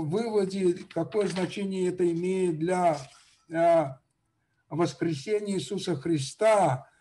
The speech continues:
То есть своим воскресением Иисус Христос нанёс смертельнейший, сокрушительнейший удар по царству сатаны и всех врагов Божьих. То есть мы с вами знаем, что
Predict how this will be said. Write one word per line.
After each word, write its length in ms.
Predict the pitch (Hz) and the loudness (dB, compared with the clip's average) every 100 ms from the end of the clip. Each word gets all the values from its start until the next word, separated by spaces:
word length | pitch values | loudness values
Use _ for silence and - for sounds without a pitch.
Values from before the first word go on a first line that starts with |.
| _ _ | _ _
То 100 | 202 | -4
есть 180 | 190 135 | -2 0
своим 380 | 202 208 240 220 | 2 2 0 0
воскресением 920 | 202 - 190 175 - 247 233 220 202 | 0 -2 -6 -6 -6 -8 -6 -4 -2
Иисус 400 | 180 - 220 - | -4 -4 -8 -8
Христос 640 | 190 180 - 226 208 202 | -6 -6 -4 0 0 0
нанёс 680 | 196 202 214 208 - - - | -2 0 0 -2 -4 -12 -12
смертельнейший, 1500 | 226 240 208 - - 220 226 220 202 196 147 - 151 135 - _ _ | -8 -4 -4 -6 -6 -2 2 2 0 -2 -2 -2 -2 -4 -10 _ _
сокрушительнейший 1400 | - 226 220 220 233 220 - 254 254 - 233 226 214 - 226 | -2 2 2 0 -6 -6 -6 -8 -8 -8 -6 -4 -4 -6 -6
удар 560 | 220 185 208 220 202 | -4 0 4 4 4
по 160 | 208 190 | 0 0
царству 560 | - 208 208 202 202 | -2 0 0 -2 -6
сатаны 760 | 185 185 185 175 190 208 196 - _ _ - | -6 -6 -4 -4 -4 -4 -6 -8 _ _ -6
и 200 | 190 170 | -4 -4
всех 440 | 135 - 214 208 | -6 -4 -4 -2
врагов 560 | 190 202 190 202 196 165 | -2 -2 0 -2 -2 -2
Божьих. 600 | 175 202 196 143 135 135 _ _ _ _ _ _ | -2 -2 -2 -4 -4 -6 _ _ _ _ _ _
То 80 | 208 | -4
есть 180 | 220 214 | -2 -2
мы 120 | 226 | -4
с 100 | - | -4
вами 280 | 240 247 226 | -6 -4 -6
знаем, 500 | 190 233 254 240 190 | -6 -4 -2 -2 -4
что 380 | - 208 202 | -2 -2 -2